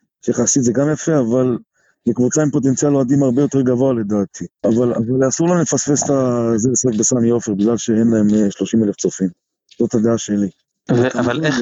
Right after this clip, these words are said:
Speaker 1: משחקים גדולים זה מדהים.
Speaker 2: זה, זה מההיבט של הקבוצה, אני שואל אותך בתור אוהד, איך זה מרגיש לך כשאתה נמצא במשחקים?
Speaker 1: אה, לא, אתה יודע, זה, זה, זה, זה מצחיק, כי זה רג-, אתה רגיל לזה. אתה, הרי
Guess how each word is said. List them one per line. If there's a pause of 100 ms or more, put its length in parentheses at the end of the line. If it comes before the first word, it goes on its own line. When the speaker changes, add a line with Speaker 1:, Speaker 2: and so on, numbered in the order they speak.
(140)
Speaker 1:
משחקים
גדולים
זה
מדהים. (640)
Speaker 2:
זה,
זה
מההיבט
של
הקבוצה,
אני
שואל
אותך
בתור
אוהד,
איך
זה
מרגיש
לך
כשאתה
נמצא
במשחקים? (340)
Speaker 1:
אה,
לא,
אתה
יודע,
זה,
זה,
זה,
זה
מצחיק,
כי
זה
רג-,
אתה
רגיל
לזה. (680)
אתה,
הרי